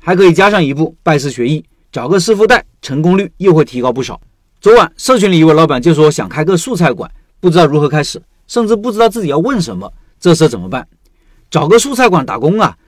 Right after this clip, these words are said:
了解一家素菜馆的运营情况，了解顾客的需求和痛点，了解要开这么一个店可能遇到的困难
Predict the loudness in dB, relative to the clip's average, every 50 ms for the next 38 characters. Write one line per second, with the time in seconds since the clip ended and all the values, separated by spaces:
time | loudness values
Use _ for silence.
0 | _ _ -4 0 4 4 4 4 4 2 2 2 2 2 2 0 -2 -2 0 0
1 | 0 0 0 -2 -2 -2 -2 0 0 0 0 -2 -4 -10 -8 -4 -2 -4 -4 -4
2 | _ _ _ _ -2 2 2 4 4 4 4 2 2 0 -4 -4 -2 -2 0 0
3 | 0 -2 -4 -8 -6 -4 -2 -2 -2 -4 -4 -4 -4 -2 -4 -4 -6 -10 _ _
4 | _ _ _ -4 0 2 4 4 6 6 6 4 4 4 2 0 -2 0 0 0
5 | 0 2 2 4 4 4 4 2 0 -2 _ _ _ _ -12 -8 -6 -6 -4 -2
6 | -4 -4 -2 0 0 0 0 0 0 0 0 0 0 -4 -8 -12